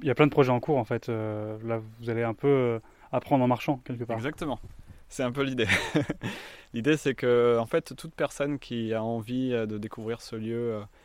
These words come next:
Speaker 2: puisse venir. Euh, et si un jour, euh, ces personnes-là sont intéressées pour vivre avec nous l'expérience,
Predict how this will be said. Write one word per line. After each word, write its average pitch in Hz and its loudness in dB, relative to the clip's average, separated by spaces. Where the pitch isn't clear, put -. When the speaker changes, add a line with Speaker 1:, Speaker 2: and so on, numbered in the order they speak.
Speaker 2:
puisse 113 -4
venir. 123 -2
Euh, 110 -8
et 120 0
si - -8
un 120 -2
jour, 123 -6
euh, 110 -4
ces 113 -12
personnes-là 110 -10
sont - -16
intéressées 107 -10
pour 107 -12
vivre 110 -8
avec 110 -8
nous 117 -8
l'expérience, 110 -10